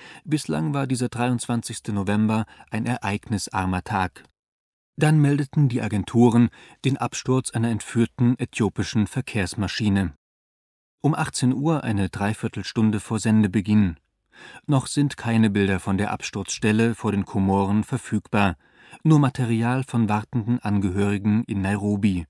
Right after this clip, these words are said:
Die Zeit drängt. Der verantwortliche Redakteur entscheidet sich mangels Bildern für eine Grafik.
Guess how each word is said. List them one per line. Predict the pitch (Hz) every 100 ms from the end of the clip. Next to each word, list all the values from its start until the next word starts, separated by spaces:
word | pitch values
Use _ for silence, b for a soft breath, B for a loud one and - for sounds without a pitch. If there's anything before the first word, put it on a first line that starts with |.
| _ _ _ _ _ -
Die | 131
Zeit | 98 95
drängt. | - 127 95 - - _ _ _ _ B B B
Der | 147 135
verantwortliche | 151 143 - 139 135 - 120
Redakteur | 107 107 - 117 113 92 b b b b
entscheidet | 117 131 127 135
sich | 139 127
mangels | 110 104 104
Bildern | - 123 123 117 117
für | - 123
eine | 104 107
Grafik. | - 104 90 - 98 -